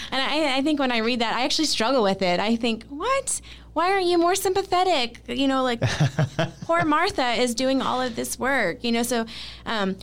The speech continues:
Speaker 1: but because I struggle with it, I actually had a, a pretty strong prayer, prayer experience with this recently where I was just reflecting on it and kind of thinking, "Why did Jesus say that?" You know, why did he respond to her? Because sometimes there's work that has to be done, and it's
Speaker 2: Mm-hmm.
Speaker 1: not gonna get done if you just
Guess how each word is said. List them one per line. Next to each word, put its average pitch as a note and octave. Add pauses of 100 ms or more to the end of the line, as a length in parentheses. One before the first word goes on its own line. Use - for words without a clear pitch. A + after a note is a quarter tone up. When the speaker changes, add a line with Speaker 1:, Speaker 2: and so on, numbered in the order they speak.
Speaker 1:
but A3+
because C4+
I D#4
struggle G#3
with G3+
it, B3
I A3
actually A3
had G#3+
a, F3+
a G3+
pretty F4 (260)
strong G#3+
prayer, G#3+
prayer D4
experience G#3
with G3
this F#3+
recently F#3+
where F3
I F3
was F#3+
just G3
reflecting G3+
on F#3
it F3+ (1080)
and B3+
kind C4+
of B3
thinking, A#3+ (520)
"Why C4+
did F4
Jesus G3
say -
that?" - (180)
You G#3+
know, G3+
why A#3
did C4
he A#3
respond G#3+
to G#3+
her? F#3+
Because F#3+ (460)
sometimes E4+
there's A3+
work F3+
that G3+
has F#3
to -
be F#3+
done, E3
and F#3+
it's G#3+
Speaker 2:
Mm-hmm. A3
Speaker 1:
not A#3
gonna A#3
get A3
done G3
if G3+
you G3+
just F#3